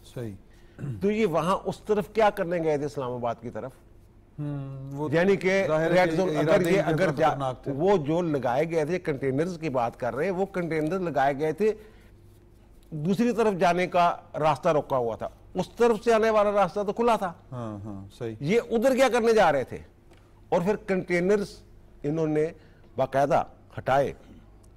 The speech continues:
Speaker 2: उसकी फुटेजेस मौजूद हैं। और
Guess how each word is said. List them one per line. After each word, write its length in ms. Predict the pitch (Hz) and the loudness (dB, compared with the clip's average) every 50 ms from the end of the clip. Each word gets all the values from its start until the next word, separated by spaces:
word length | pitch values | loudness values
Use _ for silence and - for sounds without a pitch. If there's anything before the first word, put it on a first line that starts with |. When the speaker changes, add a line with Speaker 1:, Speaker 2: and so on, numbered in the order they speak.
| - - - | -20 -14 -14
Speaker 2:
उसकी 240 | 123 - - 147 143 | -14 -10 -8 -8 -8
फुटेजेस 340 | - 151 143 151 175 196 | -6 -8 -8 -4 -4 -4
मौजूद 400 | 170 165 147 127 101 110 101 87 | -2 -2 -4 -4 -6 -8 -10 -10
हैं। 100 | 73 73 - - - - - - - - - - - - - - - - - 131 147 156 | -12 -14 -20 -20 -20 -20 -20 -20 -20 -20 -20 -20 -20 -20 -20 -20 -14 -6 0 4 4 4
और 240 | 165 165 - - | 4 2 -2 -12